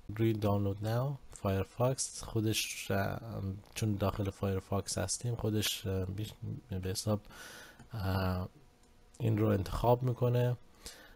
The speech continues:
اه، داخل اندروید هم می‌تونین اینستالش کنین، داخل به حساب، اه، موبایل یا داخل آیفون یا اپل، اپل واچ، not اپل،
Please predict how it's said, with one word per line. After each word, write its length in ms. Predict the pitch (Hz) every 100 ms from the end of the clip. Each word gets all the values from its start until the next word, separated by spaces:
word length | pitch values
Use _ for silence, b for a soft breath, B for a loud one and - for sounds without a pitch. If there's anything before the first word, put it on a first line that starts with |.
| B 101
اه، 560 | 101 95 95 95 92
داخل 400 | 95 98 95 107
اندروید 580 | 107 101 98 98 107 107
هم 140 | 107
می‌تونین 500 | 107 104 107 104 104
اینستالش 480 | 101 98 - 101 98
کنین، 280 | - 104 101
داخل 680 | 95 92 95 92 95 95 92
به 120 | 92
حساب، 320 | - 92 92 - 95
اه، 460 | 92 90 90 95 -
موبایل 500 | 104 90 95 101 104
یا 140 | 101 92
داخل 400 | 90 - 95 92
آیفون 720 | 90 90 90 - 101 101 95
یا 380 | 92 87 90 -
اپل، 440 | 92 - - 101 101
اپل 320 | - 92 98 90
واچ، 400 | 90 95 - - - 104 98 - - 107
not 220 | 104 110 -
اپل، 440 | 110 101 95